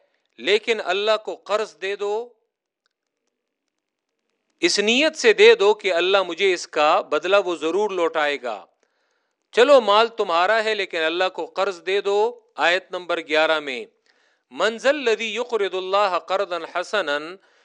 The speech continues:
فیضاعفہ لہ ولہ اجر کریم۔" چلو اللہ کو قرض دے دو۔ چوتھی وجہ یہ آیت نمبر بیس میں،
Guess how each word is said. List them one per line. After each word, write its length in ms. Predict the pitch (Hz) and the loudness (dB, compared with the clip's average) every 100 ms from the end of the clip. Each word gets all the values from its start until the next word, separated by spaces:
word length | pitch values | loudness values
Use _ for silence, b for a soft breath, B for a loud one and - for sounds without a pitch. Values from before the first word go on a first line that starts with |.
| _ - | _ 2
فیضاعفہ 1000 | 151 180 180 208 226 202 - 185 208 240 | 4 6 6 6 6 4 -2 -4 -2 -2
لہ 80 | 190 | -2
ولہ 680 | 180 214 190 170 165 185 165 | -2 -2 -4 -2 -2 -2 -2
اجر 400 | 175 175 185 180 | -4 -4 -8 -8
کریم۔" 680 | 170 170 190 196 202 214 226 _ _ | -4 -2 -2 -4 -6 -8 -14 _ _
چلو 320 | - 247 285 | 0 4 4
اللہ 200 | 214 196 190 | 4 2 0
کو 100 | 185 | -2
قرض 420 | 156 156 165 160 | -4 -2 -2 -2
دے 160 | 156 180 | -4 -2
دو۔ 380 | 180 185 202 233 _ _ _ _ _ _ _ _ _ _ _ _ _ _ _ _ _ _ _ _ _ _ _ _ _ _ _ _ _ _ _ _ _ _ _ _ _ _ _ _ _ - - | 0 0 -2 -6 _ _ _ _ _ _ _ _ _ _ _ _ _ _ _ _ _ _ _ _ _ _ _ _ _ _ _ _ _ _ _ _ _ _ _ _ _ _ _ _ _ -12 2
چوتھی 400 | 196 240 240 277 | 6 6 6 4
وجہ 520 | 190 185 208 175 196 226 _ _ _ _ _ - | 4 6 6 6 2 -6 _ _ _ _ _ -14
یہ 440 | 123 175 226 247 | 0 6 6 6
آیت 360 | 175 175 208 208 | 6 4 4 0
نمبر 340 | 190 185 180 | -6 -2 -2
بیس 400 | 156 180 190 160 | -2 -4 -4 -4
میں، 300 | 156 139 110 | -4 -4 -6